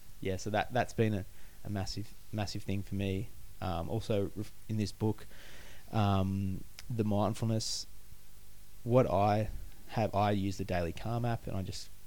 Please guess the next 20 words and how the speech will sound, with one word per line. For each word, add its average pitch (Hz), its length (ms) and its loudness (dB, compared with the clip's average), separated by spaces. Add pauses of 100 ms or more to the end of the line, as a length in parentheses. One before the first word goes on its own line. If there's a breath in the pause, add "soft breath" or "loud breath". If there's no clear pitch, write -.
(160)
set - 240 -4
aside 90 320 -4
ten 98 200 2
minutes 92 220 -2
for 95 120 -4
my, 92 260 -2 (140)
my 98 80 -4
day, 95 400 2 (600 loud breath)
um, 95 320 0
just - 220 -6
to 95 80 0
lie - 240 2
there 92 180 0
with 90 140 -2
headphones 101 520 0
on, 101 140 0
and - 80 -4
you 98 140 -4
literally 95 500 -2
just - 220 -6